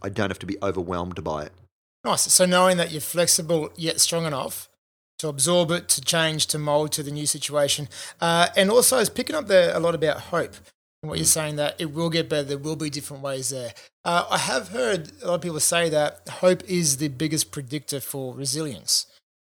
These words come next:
Speaker 2: Would you say that's true? Like, does that really help in a, such a massive way for resilience and grit?
Speaker 1: Yeah, um, it's a, it, that's a nice one. I have a, actually a, a colleague of mine who,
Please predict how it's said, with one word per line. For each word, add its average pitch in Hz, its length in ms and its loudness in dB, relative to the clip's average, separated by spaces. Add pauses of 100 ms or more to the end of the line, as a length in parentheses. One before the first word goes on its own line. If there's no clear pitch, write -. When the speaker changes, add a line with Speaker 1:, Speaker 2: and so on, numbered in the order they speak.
(160)
Speaker 2:
Would 151 160 -6
you 190 120 -2
say 175 340 4
that's - 240 -2
true? - 280 -4
Like, 160 220 2
does 156 140 -2
that 170 160 2
really 175 280 4
help 170 300 4
in 170 100 0
a, 160 100 0
such - 240 0
a 151 40 2
massive 156 440 2
way 147 180 4
for 143 140 -8
resilience 143 420 -6
and 135 140 -12
grit? 151 320 -10
Speaker 1:
Yeah, 110 240 2 (380)
um, 123 300 4
it's - 160 0
a, 175 60 6 (100)
it, 151 100 0
that's 190 180 2
a 185 60 6
nice 147 320 2
one. 101 120 -2
I 120 80 2
have 131 120 4
a, 110 200 8
actually 98 280 0
a, 92 120 4
a 98 100 -2
colleague 117 320 4
of 90 80 -4
mine 92 260 0
who, 98 280 0